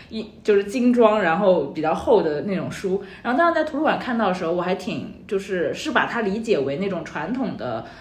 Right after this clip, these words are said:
呃，就是欧洲的童话故事来看的。但是当我读的时候，我觉得，哎，很惊奇，因为我发现那些，呃，卡尔维诺的意大利童话，他们不是那种传统的童话写法，至少不是我小时候读的那种很甜美的童话写法。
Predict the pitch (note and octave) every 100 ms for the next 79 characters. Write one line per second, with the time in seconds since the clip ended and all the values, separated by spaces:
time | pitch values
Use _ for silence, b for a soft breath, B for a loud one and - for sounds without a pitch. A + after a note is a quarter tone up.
0 | - D3+ D3 C3+ - - - F3+ D#3+ D3
1 | F#3+ G#3 G#3 F3 - E3+ G3 C4+ E4 A3
2 | C3+ F#2+ - F#3 F3+ - A3+ A3 A#3 A#3
3 | E3+ C#3 D3 A3+ F#3 D3 - D3+ D#3+ B
4 | B D#3+ F#3+ D#4+ F3+ D#3 A3+ B3+ C#4+ -
5 | B2 F#3+ G#3 G3+ G#2+ D#3 F3+ G#3+ D#3+ B
6 | B - G#3+ G#3 F#3+ F#3+ F#3 F#3+ B -
7 | E3+ F#3+ F#3+ F3 E3+ A3 G#3 D#3 C3+ G#3+
8 | G3+ F#3 E3+ F3+ D3+ A#3 F#3 - G#3+ G3+
9 | G3 G#3 F#3+ - - F3 F3+ F4 C#4+ G#3+
10 | C#3+ - D3+ G#3 D#3 B2 D3 F3+ E3 D3+
11 | D3+ A2 B3 A#3+ F3 - D#3 F3+ C4 G#3+
12 | B B D3+ C#3+ - E3 D3 E3+ F#3+ C#3
13 | D#3 F#3 E3+ D#3 D3+ D3 G3 D#4+ D#3 C3+
14 | C3 C#3+ D#3 C#3+ A#2+ A2+